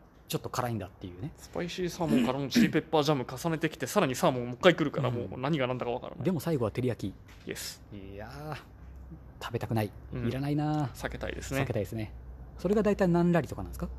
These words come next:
Speaker 2: それ二十五ラリ。
Speaker 1: 二十五ラリ。
Speaker 2: なので、えー、
Speaker 1: 日本円にすると？
Speaker 2: 大体九百円ぐらいかな。
Speaker 1: うん、九百円ぐらい。
Speaker 2: そうっすね。
Speaker 1: そうですね。
Speaker 2: で、
Speaker 1: 九百円ぐらい。
Speaker 2: 我々が食べた貝巻きも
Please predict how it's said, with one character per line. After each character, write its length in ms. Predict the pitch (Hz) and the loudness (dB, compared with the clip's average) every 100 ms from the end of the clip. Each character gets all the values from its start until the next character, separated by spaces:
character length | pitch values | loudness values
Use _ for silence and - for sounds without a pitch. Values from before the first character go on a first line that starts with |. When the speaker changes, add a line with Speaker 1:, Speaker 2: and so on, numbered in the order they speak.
| - | -10
Speaker 2:
そ 120 | - 208 | -4 -2
れ 160 | 202 | 2
二 120 | 180 | 2
十 260 | 147 123 113 | 2 0 0
五 120 | 127 | 2
ラ 100 | 117 | 2
リ。 80 | 110 - | 0 0
Speaker 1:
二 80 | 160 | 4
十 160 | 143 | 4
五 120 | 98 | 4
ラ 120 | 123 120 | 2 2
リ。 80 | - - - - - | -4 -10 -8 -6 -4
Speaker 2:
な 100 | 127 | -4
の 140 | 117 117 | -4 0
で、 300 | 120 120 - - - - - - | 0 0 -2 -8 -10 -10 -8 -4
え 160 | 120 | 0
ー、 0 | |
Speaker 1:
日 0 | |
本 80 | 123 | 0
円 60 | 123 | 2
に 60 | 123 | 2
す 60 | |
る 240 | 123 123 120 | 2 2 2
と？ 60 | |
Speaker 2:
大 120 | 147 170 | 2 2
体 80 | |
九 240 | 160 160 151 | 4 4 6
百 380 | 151 - 143 131 | 4 4 4 2
円 340 | 127 127 127 - - | 0 -2 -4 -4 -2
ぐ 100 | - | 0
ら 120 | 123 | 0
い 80 | - | 0
か 100 | - | 2
な。 140 | 135 180 | 2 0
Speaker 1:
う 20 | |
ん、 20 | - | -2
九 120 | - | -4
百 120 | 110 117 | -2 2
円 80 | |
ぐ 60 | 113 | 2
ら 80 | 110 | 2
い。 60 | - | -2
Speaker 2:
そ 140 | - | -6
う 40 | |
っ 20 | - | -6
す 160 | - | -4
ね。 100 | 156 - - - - | -4 -4 -6 -6 -4
Speaker 1:
そ 140 | - 127 | 0 0
う 20 | |
で 60 | - | 0
す 60 | |
ね。 160 | 147 156 - - - - | -2 -2 -8 -10 -8 -2
Speaker 2:
で、 100 | 160 | 0
Speaker 1:
九 60 | |
百 40 | 175 | 0
円 60 | |
ぐ 60 | 117 | 4
ら 60 | 185 | 4
い。 20 | |
Speaker 2:
我 140 | 190 | 6
々 60 | 185 | 4
が 60 | 175 | 4
食 140 | 175 | 2
べ 60 | 123 | 0
た 100 | 117 | 0
貝 240 | - 165 | 2 2
巻 200 | 156 143 | 2 0
き 40 | |
も 220 | 175 277 | 0 0